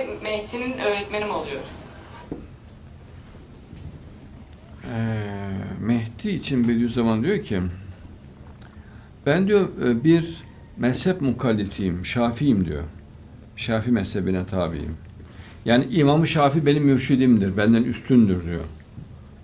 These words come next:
Speaker 2: "İlim yönünden, mücedditlik, müştehitlik yönünden benden üstündür. Dolayısıyla ben ona tabiyim," diyor. "Ama ileride gelecek o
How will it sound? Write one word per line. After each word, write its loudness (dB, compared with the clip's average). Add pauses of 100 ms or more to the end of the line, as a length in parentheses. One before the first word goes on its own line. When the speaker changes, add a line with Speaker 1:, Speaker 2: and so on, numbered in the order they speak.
(140)
Speaker 2:
"İlim 8
yönünden, 0 (1000)
mücedditlik, -2
müştehitlik -4
yönünden 2
benden 4
üstündür. -2
Dolayısıyla 0
ben 0
ona 0
tabiyim," 2
diyor. -8 (880)
"Ama 4 (100)
ileride 6
gelecek 4
o 0